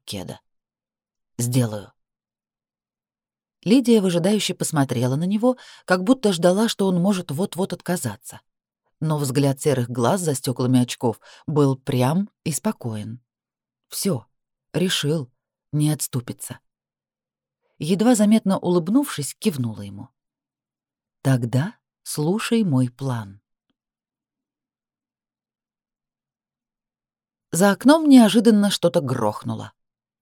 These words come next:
Рудольф Валерьевич Железный поморщился и потер виски. Ну что за неприятность? Вот так всегда. Только сосредоточишься, и начинается какая-нибудь гадость. Он встал из-за стола и закрыл окно.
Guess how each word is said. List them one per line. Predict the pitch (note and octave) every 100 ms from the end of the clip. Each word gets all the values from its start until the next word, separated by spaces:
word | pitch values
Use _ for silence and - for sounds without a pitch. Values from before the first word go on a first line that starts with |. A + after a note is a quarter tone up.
| _
Рудольф | - D#3 D3+ D3 -
Валерьевич | D3 C#3 C3 C3 B2+
Железный | - C#3 E3 A#3 A#3 A#3+
поморщился | E3+ D3 G#3+ A#3 G#3 -
и | D#3+
потер | C#3 C3 B2+
виски. | B2 B2+ - - _ _ _ _ _ _
Ну | A2
что | - D#3
за | B2
неприятность? | A#2 - A2 G#2 - - - _ - -
Вот | C3 B3
так | - C#4+
всегда. | - - F3+ B2+ G2+ - _ _ _ _ _
Только | - G3 F3
сосредоточишься, | E3+ - F#3 G#3 D4+ C4 C#3+ -
и | D3
начинается | D#3+ D#3+ A3+ A3 D3
какая-нибудь | C#3+ F3+ E3+ D3+ -
гадость. | C#3 A2+ - - - _ _ _ _ _ _ _ _ _ _ -
Он | E3+ D#3+
встал | - E3+ D#3+
из-за | D3 D3+
стола | - D3+ A#3
и | F#3
закрыл | C#3+ C#3 D#3+ D#3+
окно. | D3 - G2 F2+